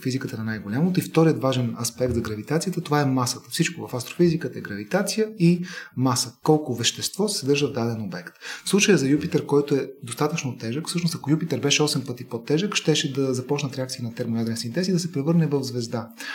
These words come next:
Между другото, повечето системи в космоса са поне двойни звездни системи, така че нашата Слънчева система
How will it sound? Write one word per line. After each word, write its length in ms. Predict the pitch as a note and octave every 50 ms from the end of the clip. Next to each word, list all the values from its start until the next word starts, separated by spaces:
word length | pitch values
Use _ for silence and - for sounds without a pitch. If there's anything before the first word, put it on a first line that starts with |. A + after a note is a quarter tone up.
| - - -
Между 160 | A#2+ A2 A2+
другото, 300 | A#2 D3+ D#3 D#3+ - -
повечето 360 | - C#3+ D3 D3 C#3+ - -
системи 360 | - - - - - C3 B2 A#2
в 80 | A#2
космоса 440 | - C3+ C3 - B2 A#2+ - - D#3
са 260 | - - E3 - -
поне 320 | - - B2 B2 C3+ C#3 C3+
двойни 360 | A2+ - A#2 A#2 A2+ G#2 F#2+
звездни 340 | F2+ - G2+ G2 F#2 F#2 F2+
системи, 520 | - - - - - A2 A2 C3 E3+ G3+ F3+ - - - - - - -
така 200 | - - D3 C#3
че 140 | - C#3
нашата 200 | C#3+ C#3+ - -
Слънчева 360 | - C#3+ C#3 C3+ - A#2+ A#2+ A#2
система 500 | - A#2 - - C3+ C#3 D#3 E3+ F3+